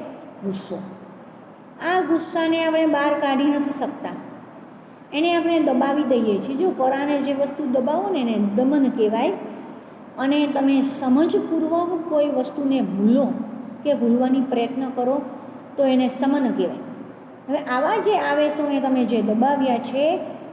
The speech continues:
દમન કર્યું છે, ક્યાં જશે? અજ્ઞાત મનની અંદર જશે.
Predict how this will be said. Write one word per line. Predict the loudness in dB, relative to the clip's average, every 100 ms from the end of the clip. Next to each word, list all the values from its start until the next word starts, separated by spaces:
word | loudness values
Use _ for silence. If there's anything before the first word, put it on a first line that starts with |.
| -2
દમન | 2 4 2 2
કર્યું | 0 0 -2
છે, | -4 -2 -2
ક્યાં | -2 -2 -2
જશે? | -2 -4 -2 0
અજ્ઞાત | 0 0 0 2 4 4 2
મનની | 2 2 2 2
અંદર | 2 4 2
જશે. | 0 -2 -4